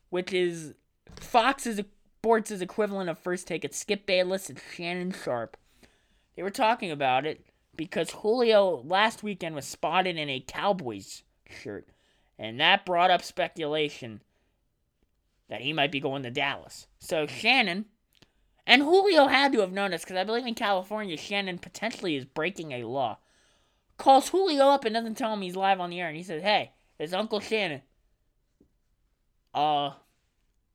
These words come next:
do, just tell me right now, do you want out of Atlanta?" And he said, "Yeah." "You know a spot yet?" And he was like, "Anywhere I can win right now."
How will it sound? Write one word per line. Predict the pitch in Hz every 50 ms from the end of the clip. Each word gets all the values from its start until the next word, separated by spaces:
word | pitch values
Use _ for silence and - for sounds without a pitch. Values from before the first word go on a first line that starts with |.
| _ _ _ -
do, | 175 127 107 110 147 170 _ _ _ -
just | 202 -
tell | - 254 233
me | 226
right | 226 220
now, | 214 196 156
do | 127 131 151
you | 185 185
want | 180 190 190 196
out | 196 196 196
of | 185 185 185
Atlanta?" | 170 170 170 160 139 95 - _ _ -
And | 110 143
he | 160 175
said, | 175 165 135 127
"Yeah." | 139 147 123 98 - _ _ _ _ _ _ _ _ _ _ _ _ _ _ _ _ _ _ _ _ _ -
"You | 160 160
know | 165 151
a | 143
spot | - - 190 190 202 196
yet?" | 196 233 247 233 - - _ _ _ _ _ _ _ _ _ _ _ _ _ _ _ _ _ _ _
And | - 139
he | 143
was | 143 135
like, | 117 101 - _ _ _ _ -
"Anywhere | 147 170 170 175 170
I | 156 165
can | - 170 160
win | 165 165
right | 160 156 147 156
now." | 170 147 113